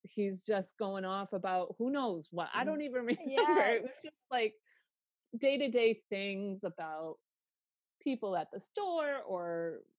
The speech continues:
Speaker 1: you know, people who go crazy on, on social media
Speaker 2: I
Speaker 1: with these, like,
Speaker 2: know.
Speaker 1: inspirational posts that are, like, go on for
Speaker 2: <laughs>
Speaker 1: days, you know? So he just roasts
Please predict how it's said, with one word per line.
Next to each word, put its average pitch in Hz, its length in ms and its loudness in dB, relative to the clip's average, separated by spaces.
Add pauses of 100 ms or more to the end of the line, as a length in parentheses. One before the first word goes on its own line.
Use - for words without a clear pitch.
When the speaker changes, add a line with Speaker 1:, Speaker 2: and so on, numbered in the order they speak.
(380)
Speaker 1:
you 214 160 0
know, 170 180 -2
people 208 420 0
who 190 140 -2
go 165 220 0
crazy 247 540 -6
on, 170 260 -6
on 165 200 -8
social 170 460 -4
media 226 480 -2
Speaker 2:
I 185 60 -2
Speaker 1:
with 180 180 -2
these, - 240 -2
like, 170 160 -2
Speaker 2:
know. - 60 -8 (100)
Speaker 1:
inspirational 208 680 -2
posts 196 440 -2
that 175 140 -4
are, 170 120 0
like, 165 220 -2
go 175 120 0
on 170 160 -6
for 175 140 -10
Speaker 2:
<laughs> 165 120 -12
Speaker 1:
days, 269 420 -4
you 233 100 -4
know? 202 180 -4
So 220 220 -4
he 262 140 -4
just 302 200 -8
roasts 196 560 -2